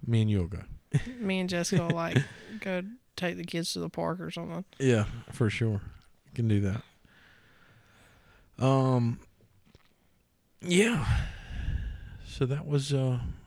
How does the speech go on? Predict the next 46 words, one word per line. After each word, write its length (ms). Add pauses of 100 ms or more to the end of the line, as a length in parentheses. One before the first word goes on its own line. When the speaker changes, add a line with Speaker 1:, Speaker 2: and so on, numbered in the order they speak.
(240)
Speaker 1:
that 100
was 120
a 60
good 180
time. 400 (1300)
Um, 840 (1400)
what 120
else 200
you 120
got? 120
Anything? 340 (1080)
Speaker 2:
No, 380 (100)
I 40
mean, 380
I 80
think 360 (340)
we've 260
been 180
at 120
this 200
for 160
what, 340
I 100
guess, 460
uh, 120
this 240
is 80
week 220
four, 300
so 120
that 120
makes 260
it 60
a 40
month. 300 (360)
Speaker 1:
Yeah, 200
this 200
is 100
one 280
month 460
Speaker 2:
Uh, 180
Speaker 1:
doing 280
the 100
podcast. 640
Speaker 2:
so 260
we, 420